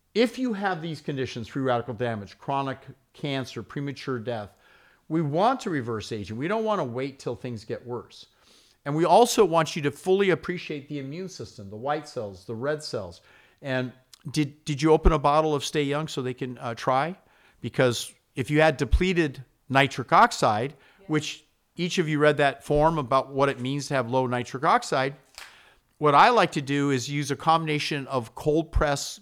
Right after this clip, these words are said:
Speaker 1: green drink and beets, and then chew on these tablets that has astragalus that lengthens the telomeres to keep you younger,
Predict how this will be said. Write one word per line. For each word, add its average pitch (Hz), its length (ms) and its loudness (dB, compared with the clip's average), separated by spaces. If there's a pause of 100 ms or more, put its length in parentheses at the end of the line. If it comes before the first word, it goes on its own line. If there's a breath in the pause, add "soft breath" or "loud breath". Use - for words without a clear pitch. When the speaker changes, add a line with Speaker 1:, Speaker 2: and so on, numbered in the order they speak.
Speaker 1:
green 147 460 0
drink 170 560 -2
and 127 320 -6
beets, 123 560 -6 (400 loud breath)
and 135 160 -2
then 135 160 4
chew 180 260 2
on 180 160 6
these 165 220 -2
tablets 170 720 2 (240 loud breath)
that 131 160 -2
has 131 260 2
astragalus 165 720 4
that 120 220 -8
lengthens 165 440 -2
the 175 80 0
telomeres 151 600 0
to 135 80 -10
keep 143 260 -8
you 170 60 -6
younger, 196 500 2